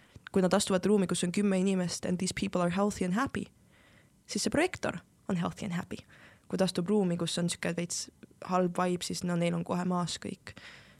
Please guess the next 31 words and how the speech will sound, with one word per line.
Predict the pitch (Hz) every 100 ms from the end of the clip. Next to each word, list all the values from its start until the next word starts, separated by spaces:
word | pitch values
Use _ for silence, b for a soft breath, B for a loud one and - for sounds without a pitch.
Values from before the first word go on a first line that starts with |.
| B
Ehk | 175
siis | 190 185
jaa, | 196 170
see | 180
on | 175 202
ülevaade | 202 170 165 165
ja | 160
ma | 165
tean, | 190 185
et | 160
on | 170
sihuke | 190 190
ülevaade, | 190 165 160 160
et | -
justkui | 196 -
samastud | 208 196 175 170 -
kõigiga, | 190 165 165 165 -
sest | - -
et | -
praegust | 175 170 170 180
mul | 170
ei |
ole | 170 180
aega, | 175
et | 170
sügavamale | 202 190 165 165 165
minna, | 165 165
aga | 165 175 180
see | 180
on |
jah, | 165